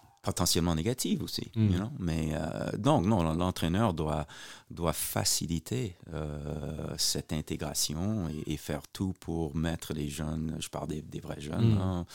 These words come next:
Speaker 1: les ados, euh, à l'aise et, euh, faire en sorte que cette transition se passe, euh,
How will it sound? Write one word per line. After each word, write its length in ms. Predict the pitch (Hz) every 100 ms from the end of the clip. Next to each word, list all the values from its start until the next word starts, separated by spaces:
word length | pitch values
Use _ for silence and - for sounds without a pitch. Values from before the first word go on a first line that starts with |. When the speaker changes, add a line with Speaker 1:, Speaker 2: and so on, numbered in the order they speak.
| - - - -
Speaker 1:
les 140 | 69
ados, 340 | 78 73 78 104 90
euh, 500 | 76 73 73 73 76
à 120 | 85 78
l'aise 420 | 76 92 107 - -
et, 320 | 76 76 76
euh, 20 | 73 76 73 71 76 78
faire 340 | 76 - - 78
en 60 | 73
sorte 280 | - 90
que 120 | - -
cette 180 | -
transition 560 | - 78 76 - - 98
se 140 | -
passe, 580 | - 78 76 80 - - -
euh, 240 | 71 76